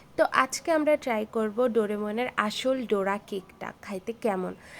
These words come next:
তো ও আমার জন্য জাপান থেকে ডোরা কেক নিয়ে এসেছিল, যেটা আমি আজকে ট্রাই করব,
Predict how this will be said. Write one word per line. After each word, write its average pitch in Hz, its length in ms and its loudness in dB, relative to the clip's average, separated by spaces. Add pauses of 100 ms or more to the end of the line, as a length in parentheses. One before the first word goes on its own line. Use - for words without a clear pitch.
(140)
তো 277 200 4
ও 285 100 4
আমার 240 400 4
জন্য 240 300 0
জাপান 214 420 0
থেকে 240 360 -2
ডোরা 202 300 -2
কেক 240 280 -8
নিয়ে 196 300 -4
এসেছিল, 196 500 -6 (400)
যেটা 233 360 -2
আমি 226 200 0
আজকে 226 300 -2
ট্রাই 226 320 0
করব, 262 640 4